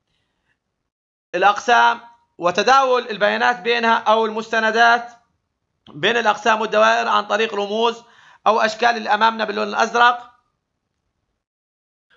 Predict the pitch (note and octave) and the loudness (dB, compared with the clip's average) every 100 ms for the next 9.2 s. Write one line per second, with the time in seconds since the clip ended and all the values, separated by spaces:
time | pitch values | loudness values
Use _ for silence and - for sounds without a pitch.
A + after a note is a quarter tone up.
0 | - A3+ C4 B3+ D4+ A#3+ C4+ B3+ B3+ B3+ | 0 2 2 0 -4 2 2 2 0 0
1 | A#3+ A#3 A3+ A#3+ B3+ B3+ B3+ - A3+ A#3 | 0 -2 2 4 2 0 -8 -10 -6 -2
2 | B3 B3 A3 G#3+ A3+ B3 - - _ _ | -2 -2 0 2 2 0 -8 -20 _ _
3 | _ - F#3+ A3 A3 A3+ A3+ A3+ G#3 G3+ | _ -8 -2 0 2 2 -2 -4 -6 -2
4 | G#3+ G#3+ A3 - - _ _ _ _ _ | 2 2 0 -6 -20 _ _ _ _ _
5 | _ _ _ G3 G3+ C#4 B3+ B3 A3+ A#3 | _ _ _ -4 -2 0 2 2 0 -2
6 | A#3+ A3+ A3 A3+ A3 G#3 G#3 G#3+ A3 A3 | -6 -2 0 0 0 -2 -2 -4 -2 0
7 | G3+ - - F#3+ F3+ A#3+ B3 B3 - A3 | 0 -6 -16 -14 -4 0 2 2 2 -6
8 | - _ _ _ - F3 G3 - - F#3+ | -20 _ _ _ -16 -8 -4 -2 -4 -2
9 | G#3+ F3+ | -2 -2